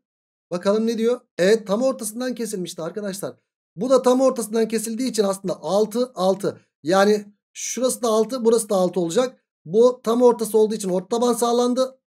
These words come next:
E hocam burası da altı birim olacak. Bunlar da üç üç olacak. Aynı şekilde bunlar da üç üç, şunlar da üç üç, bunlar da üç üç diyebilir miyiz? Diyebiliriz. Şimdi bizden ne isteniliyor? Şeklin çevresi isteniliyor dostlar. Hadi sayalım.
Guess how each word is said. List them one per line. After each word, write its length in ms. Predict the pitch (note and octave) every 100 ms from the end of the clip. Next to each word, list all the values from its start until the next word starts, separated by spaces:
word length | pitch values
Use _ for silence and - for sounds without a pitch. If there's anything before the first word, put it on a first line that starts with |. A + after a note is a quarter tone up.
| -
E 80 |
hocam 380 | F#3+ A3+ A3 A3
burası 240 | B3 A3 G3+
da 240 | D#3 - _
altı 320 | D3 E3 F#3 A3+
birim 140 | B3
olacak. 400 | B3 A#3 C4 B3+ _ _
Bunlar 320 | E3 G3+ A#3+ G#3+
da 60 |
üç 180 | F3 F#3+
üç 120 | -
olacak. 440 | A3+ A3 A#3+ A#3 _ _ -
Aynı 260 | G#3+ A3+
şekilde 380 | G3+ D3+ C#3+ C#3
bunlar 340 | F#3+ G#3+ G#3+
da 60 | G#3
üç 200 | G3+ G3+
üç, 220 | G#3+ - _ _
şunlar 420 | - A3 G#3 F#3+
da 60 | G#3
üç 200 | G#3 G3+
üç, 260 | G3+ -
bunlar 380 | E3 G#3 G#3 G3+
da 60 | G#3
üç 160 | G#3
üç 120 | -
diyebilir 360 | G#3+ G#3+ A3+ A3+
miyiz? 400 | G3+ A#3+ - C#3
Diyebiliriz. 480 | F3 F#3 D#3 B2+ - _ _ _
Şimdi 460 | - C#4 C#4 A#3 A3
bizden 360 | A3+ G#3+ G3
ne 60 | G#3+
isteniliyor? 720 | C4+ G#3 B3+ B3+ C4 C4 C4 _ _
Şeklin 880 | - - B3 B3 G#3+ B3 C4+ C4
çevresi 560 | G#3 - A#3 A3+ A3+ A#3
isteniliyor 480 | G#3+ A3 G#3+ A#3+ A3+
dostlar. 520 | G#3+ G3+ G#3 F3+ - _ _
Hadi 360 | - B3+ B3+ B3+
sayalım. 560 | - A#3 A3+ G#3 D3